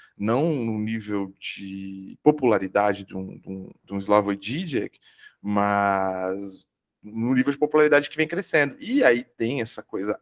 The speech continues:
extra, esse peso extra de coisa de roqueiro, de coisa de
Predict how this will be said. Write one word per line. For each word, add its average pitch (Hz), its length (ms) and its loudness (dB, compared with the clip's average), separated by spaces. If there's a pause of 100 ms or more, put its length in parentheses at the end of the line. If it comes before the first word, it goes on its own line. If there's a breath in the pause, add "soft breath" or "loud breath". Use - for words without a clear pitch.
extra, 135 520 -2
esse - 140 -12 (120)
peso 117 400 2
extra - 400 -2 (380 soft breath)
de - 120 -12
coisa 147 300 2
de 117 80 -6
roqueiro, 110 640 0
de - 100 -14
coisa 117 200 -6
de 104 100 -14